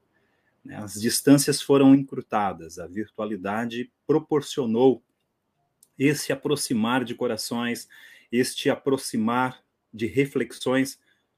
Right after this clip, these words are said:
facilitando este diálogo, né, que pode fazer com que novas ideias surjam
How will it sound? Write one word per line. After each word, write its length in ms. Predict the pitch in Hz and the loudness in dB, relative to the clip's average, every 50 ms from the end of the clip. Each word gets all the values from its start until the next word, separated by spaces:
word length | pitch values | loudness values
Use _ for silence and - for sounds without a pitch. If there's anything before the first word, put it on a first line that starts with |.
| _ _ | _ _
facilitando 1200 | - - - - 180 165 - - 165 147 - - - 131 131 135 135 135 131 135 135 139 139 - _ _ _ _ _ _ _ | -20 -6 -2 0 0 0 0 -4 -4 -6 -4 0 2 4 6 6 6 6 4 2 0 0 -2 -6 _ _ _ _ _ _ _
este 320 | 117 120 117 - - - 113 | -4 -4 -4 -4 -6 -8 -8
diálogo, 760 | 107 110 120 107 104 107 113 117 123 117 110 110 104 104 104 _ _ _ _ _ _ | -4 -2 -2 0 0 0 0 0 -2 -4 -4 -6 -8 -10 -12 _ _ _ _ _ _
né, 300 | - 101 107 113 123 127 - - | -10 -10 -8 -8 -8 -10 -12 -14
que 340 | - 113 120 135 139 139 _ _ _ _ _ _ _ - | -14 -10 -10 -10 -10 -12 _ _ _ _ _ _ _ 4
pode 640 | 110 107 117 120 120 113 107 101 120 117 110 110 - - - - _ | 6 8 8 8 6 2 0 -2 -2 -2 -2 -2 -4 -12 -20 -20 _
fazer 500 | - - 117 107 90 95 104 107 104 - | -4 -2 -2 -2 0 0 -2 -2 -2 -2
com 180 | - 113 107 | -4 -4 -4
que 120 | - - 113 | -2 0 2
novas 380 | 107 117 117 110 113 107 104 | 2 2 2 2 2 2 2
ideias 380 | 107 98 110 107 110 113 107 - | 0 0 2 4 4 4 2 0
surjam 580 | - - 110 113 117 110 98 104 95 85 82 | -2 0 2 2 2 2 2 0 -2 -4 -6